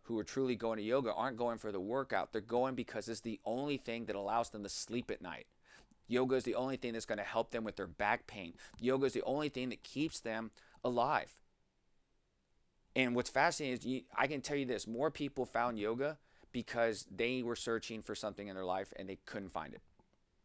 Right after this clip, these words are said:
And when they found yoga, they found a whole new life. And that's me. My athleticism as a young man was different than it is now. I'm very proud to say I can do a handstand now at age forty-one.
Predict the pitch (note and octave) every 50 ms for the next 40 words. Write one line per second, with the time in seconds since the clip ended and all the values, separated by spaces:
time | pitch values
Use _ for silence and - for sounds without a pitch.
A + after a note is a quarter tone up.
0 | _ _ _ _ - - - G#2+ A2 A2+ A2+ A#2 B2+ B2 - - C3+ C3 B2+ A#2
1 | G#2+ G#2+ A2 G#2+ A2+ G#2+ F#2 G#2 - G#2+ G2+ G2 G2 F2+ G#2+ G2 F#2+ F#2+ F2 C2
2 | D2+ D#2+ - - - - - - G2+ A2 A2+ A#2+ - B2 C3+ D3 - - - -
3 | - _ _ _ _ _ _ _ _ _ _ _ _ _ _ _ _ _ _ _
4 | _ _ _ _ _ _ _ _ _ _ _ _ G#2+ A#2 B2 B2+ C3 C3+ C3+ B2+
5 | B2 B2 - - A2 A2+ - A#2 B2+ C3 B2+ - C3+ B2 A2+ B2 A#2+ A#2 A#2+ -
6 | - A2 G#2+ G#2 - - _ _ _ _ _ - A2 A#2+ B2 B2 A#2+ A#2 B2 B2
7 | B2+ C3 B2+ B2+ A#2 A2+ A2 G#2+ G2+ - - - A#2+ - - B2+ A#2 - - G2+
8 | G#2 A2 G#2 G#2+ G#2 G#2 G#2+ G#2 G#2+ G#2+ G#2+ G2+ G2+ - _ _ _ _ _ _
9 | _ _ _ _ _ - G2+ A#2 A2+ A#2 A#2 A2+ A2+ - B2 A#2 A#2 A2+ G#2+ -
10 | A#2 A2 G#2+ - A2 A2+ A2 G#2+ A2+ A2 A#2+ A#2+ - G#2 G2+ G2 G2 F#2 F2 F#2
11 | - _ _ _ _ - G2+ F2+ F#2+ G#2 G#2 - - A2+ A2+ A2+ A2 A2+ A2 G2+